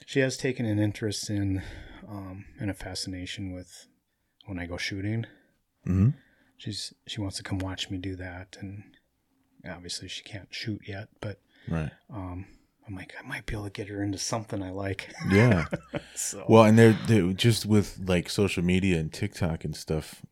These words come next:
Speaker 2: um, that's a sup-, a sport, like U S P S A and, and all of
Speaker 1: Mm-hmm.
Speaker 2: them. There's a couple of younger gals that are on the list of people that I follow 'cause they're really competitive.
Speaker 1: Yeah,
Speaker 2: Like
Speaker 1: yeah.
Speaker 2: Justine Williams or something like that, I think is the
Speaker 1: Mm,
Speaker 2: one's
Speaker 1: sure.
Speaker 2: name.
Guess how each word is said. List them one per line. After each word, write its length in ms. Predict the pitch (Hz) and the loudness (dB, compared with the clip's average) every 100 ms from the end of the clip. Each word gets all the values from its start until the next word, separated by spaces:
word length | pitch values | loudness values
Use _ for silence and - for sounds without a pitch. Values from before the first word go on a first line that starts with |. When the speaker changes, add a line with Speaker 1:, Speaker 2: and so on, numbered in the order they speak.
| _ - | _ -6
Speaker 2:
um, 440 | 85 78 76 71 | -4 -2 -4 -6
that's 300 | 87 92 107 | 0 2 2
a 60 | 101 | 0
sup-, 360 | - 101 - - | -2 -2 -2 -2
a 100 | 87 | -4
sport, 560 | - - - 80 80 - _ _ | -4 -6 -2 0 0 -4 _ _
like 160 | 85 - | -6 -2
U 160 | 87 87 | 0 2
S 140 | 82 | 0
P 220 | - 90 | -2 2
S 220 | 78 80 - | 2 0 0
A 300 | 82 82 80 | 2 2 0
and, 220 | 78 69 | -2 -4
and 200 | 80 78 | -4 -2
all 180 | 78 78 | -2 -2
of 80 | 76 | -2
Speaker 1:
Mm-hmm. 100 | 76 | -2
Speaker 2:
them. 160 | 76 78 _ _ _ _ _ _ _ _ _ _ - | -2 -6 _ _ _ _ _ _ _ _ _ _ 2
There's 200 | 87 80 | 2 2
a 60 | |
couple 560 | - - 101 - 95 85 | -4 -2 -4 0 0 2
of 320 | 76 76 - _ _ _ _ _ _ _ - | 0 -4 -14 _ _ _ _ _ _ _ -2
younger 500 | 92 82 87 78 73 | 2 4 2 0 -2
gals 800 | 76 82 80 80 76 76 - - | 0 2 4 2 0 -4 -4 -6
that 220 | 92 80 | -2 0
are 140 | 76 69 | 0 -2
on 160 | 80 | -2
the 80 | 80 | -2
list 340 | 73 82 - 80 | -2 -2 -2 -10
of 100 | - | -4
people 300 | 85 - 78 | -4 -2 -4
that 140 | 76 | -4
I 80 | 78 | -6
follow 340 | - 76 73 | -6 -6 -6
'cause 240 | - 82 73 | -4 -6 -4
they're 140 | 76 | -6
really 340 | 76 82 78 | -4 -2 -2
competitive. 960 | 73 80 76 80 78 80 117 143 - - | -4 -6 -4 -4 -2 0 0 -2 -6 -6
Speaker 1:
Yeah, 60 | 107 | -4
Speaker 2:
Like 80 | 104 | -2
Speaker 1:
yeah. 40 | |
Speaker 2:
Justine 640 | 101 87 - - 90 87 78 | 0 0 -2 -4 -2 -2 -2
Williams 760 | 80 82 82 85 85 85 87 | 0 0 0 0 0 -4 -4
or 120 | 85 | -4
something 420 | 85 92 87 90 87 | -2 -2 -2 -2 -2
like 200 | 90 - | -4 -2
that, 220 | 87 85 | -2 -2
I 100 | 87 | -4
think 260 | - 95 | -4 -4
is 120 | 87 78 | -4 -2
the 80 | |
Speaker 1:
Mm, 120 | 78 76 | -2 0
Speaker 2:
one's 220 | 82 85 | 0 0
Speaker 1:
sure. 120 | 87 | 0
Speaker 2:
name. 300 | 82 85 87 | 2 2 -2